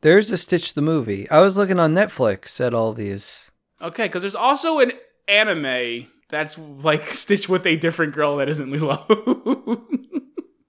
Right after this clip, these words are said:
Speaker 1: No, S-, Stitch the movie has Lilo. She's wearing sunglasses. Hold on. Okay, I'm on Netflix right now. There's Lilo and Stitch,
Speaker 2: <laughs>
Speaker 1: Stitch the movie, Lilo and Stitch, Stitch has a glitch, Leroy and Stitch, and then there's Stitches. What's Stitches?
Speaker 2: I haven't.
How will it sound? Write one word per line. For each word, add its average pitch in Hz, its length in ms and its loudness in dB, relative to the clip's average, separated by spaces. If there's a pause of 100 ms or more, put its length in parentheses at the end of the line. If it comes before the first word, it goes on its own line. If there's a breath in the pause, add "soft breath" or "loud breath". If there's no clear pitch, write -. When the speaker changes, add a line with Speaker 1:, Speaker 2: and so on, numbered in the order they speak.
(120)
Speaker 1:
No, 214 220 6
S-, - 220 -6
Stitch - 440 0
the 214 80 4
movie 202 320 4
has 160 240 4
Lilo. 135 640 0
She's 139 200 -2
wearing 151 220 2
sunglasses. 110 1000 -2 (300)
Hold 175 220 0
on. - 100 -2
Okay, 165 300 6
I'm 160 100 4
on 190 160 6
Netflix 156 420 0
right 139 160 0
now. 131 200 -2
There's - 240 6
Lilo 180 260 4
and 554 80 8
Stitch, - 400 6 (100)
Speaker 2:
<laughs> 622 160 0
Speaker 1:
Stitch - 380 2
the 208 160 4
movie, 156 400 0
Lilo 220 380 4
and 196 100 -2
Stitch, 170 340 -2
Stitch 185 260 -4
has 170 160 -2
a 147 40 -8
glitch, 127 400 0 (300 soft breath)
Leroy 170 420 6
and 123 160 2
Stitch, - 340 0
and 151 220 4
then 165 140 2
there's 147 180 2
Stitches. 110 560 -2
What's 139 200 -8
Stitches? - 680 -8 (340)
Speaker 2:
I 190 100 -14
haven't. 165 300 -14